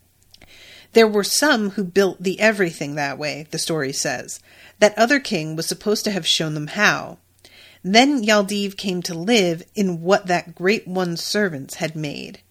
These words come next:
They lived there a long time." And then she stops, like,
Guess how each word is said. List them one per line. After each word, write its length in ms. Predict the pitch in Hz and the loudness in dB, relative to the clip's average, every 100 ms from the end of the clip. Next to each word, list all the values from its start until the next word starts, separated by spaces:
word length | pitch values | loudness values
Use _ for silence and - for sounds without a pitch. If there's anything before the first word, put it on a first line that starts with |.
| _ _ _ - _ | _ _ _ -20 _
They 140 | 196 196 | 2 2
lived 420 | 208 320 285 - | 4 2 0 -2
there 240 | 202 196 - | 2 2 2
a 80 | |
long 440 | 165 156 175 180 175 | -4 -2 -2 -2 -4
time." 760 | - - 240 160 73 - - - | -6 -4 -2 -2 -6 -12 -16 -4
And 180 | 196 190 | 0 4
then 220 | 240 359 | 4 4
she 220 | - 320 | 0 0
stops, 680 | - - 180 208 220 - - | -2 0 2 4 2 -2 2
like, 240 | 196 - | 2 0